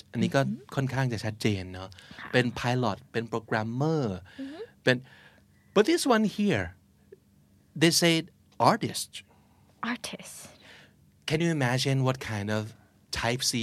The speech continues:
Speaker 1: artist be like?
Speaker 2: Maybe they like to, like, produce their own sounds. Like, if they're a musician kind of artist.
Speaker 1: Oh, okay, okay.
Speaker 2: Maybe they can, like, produce their own, like,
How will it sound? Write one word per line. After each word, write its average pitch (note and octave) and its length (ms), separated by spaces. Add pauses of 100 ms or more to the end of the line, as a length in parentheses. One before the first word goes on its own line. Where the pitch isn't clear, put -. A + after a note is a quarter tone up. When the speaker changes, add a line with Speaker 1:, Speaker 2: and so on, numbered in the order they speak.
(220)
Speaker 1:
artist A2+ 340 (160)
be G#2 60 (120)
like? B2+ 160 (1200)
Speaker 2:
Maybe A3 240
they C4 80 (120)
like G#3 120 (100)
to, G#3+ 60 (200)
like, C#3+ 180 (300)
produce G3+ 400
their F#3+ 180
own D#3 100 (240)
sounds. F3 560 (320)
Like, G#3 160
if F3 80
they're G#3+ 240
a - 100
musician E3 460 (140)
kind D3+ 160
of - 40 (140)
artist. C#3+ 380 (140)
Speaker 1:
Oh, G#3+ 160 (160)
okay, A#2+ 280
okay. - 140
Speaker 2:
Maybe F#3+ 140 (100)
they G#3+ 140
can, G3+ 100 (100)
like, D3+ 100 (180)
produce F3+ 320 (100)
their F#3 200
own, D#3+ 100 (120)
like, D3+ 100